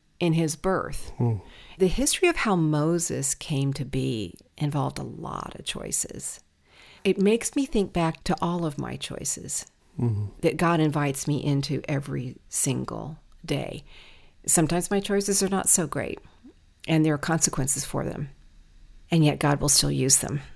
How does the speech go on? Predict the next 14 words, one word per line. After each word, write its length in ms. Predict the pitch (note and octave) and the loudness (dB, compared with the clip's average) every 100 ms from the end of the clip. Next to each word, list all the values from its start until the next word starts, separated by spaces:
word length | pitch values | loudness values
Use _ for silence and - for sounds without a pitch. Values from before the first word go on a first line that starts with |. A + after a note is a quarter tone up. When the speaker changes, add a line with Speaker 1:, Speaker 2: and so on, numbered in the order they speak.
| - | -18
Speaker 1:
for 200 | - D3+ | -4 2
his 140 | D3 D3 | 4 4
overall 400 | D#3 D3 C#3+ C3+ | 2 2 0 0
purposes. 800 | - A2 - - - - - - B3+ - - _ - | -2 -2 0 0 0 -2 -6 -6 -20 -20 -20 _ -2
And 120 | C#3 | 2
sometimes 440 | C#3 D#3+ - A3+ - | 4 2 2 0 2
my 140 | A3 | 0
choices 800 | G#3 G#3+ G3 G3 F#3+ F#3+ F#3+ - - - | 2 2 4 4 4 4 2 2 -2 0
please 320 | G3 A3+ - | 2 4 2
him, 200 | - - - _ _ _ _ _ - - | -2 -12 -20 _ _ _ _ _ -20 -4
and 160 | E3 D#3 | 0 2
God 300 | C#3+ C#3 C#3 | 2 2 0
uses 400 | C3 C3+ - - | -2 -2 -2 -4
them 300 | - F#2 C#3 | -4 -6 -6